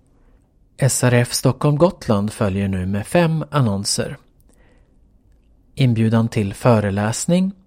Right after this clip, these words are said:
Inbjudan till träff i Nynäshamn med anhörigstödjare.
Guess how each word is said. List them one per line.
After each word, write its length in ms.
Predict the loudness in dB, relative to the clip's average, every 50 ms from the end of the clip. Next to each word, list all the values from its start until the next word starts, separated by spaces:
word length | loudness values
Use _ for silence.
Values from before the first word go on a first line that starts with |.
| _ _ _ _ _ _ _ _ _ _ _ _ _ _ _ _ _ _ _ _ _ _ _ -2
Inbjudan 600 | 2 2 4 4 2 2 2 2 2 2 0 0
till 200 | -2 -4 -4 -4
träff 480 | -8 -8 -4 -2 -2 -2 -4 -6 -8 -4
i 120 | -2 0
Nynäshamn 840 | 2 2 4 4 2 2 2 0 0 0 2 2 0 0 -2 -4 -6 -8
med 340 | -6 -4 -2 -2 -2 -4 -8 -12 -6
anhörigstödjare. 1200 | -2 0 0 0 0 0 0 -2 0 -2 -2 -4 -6 -4 0 2 4 4 4 2 0 -2 -2 -6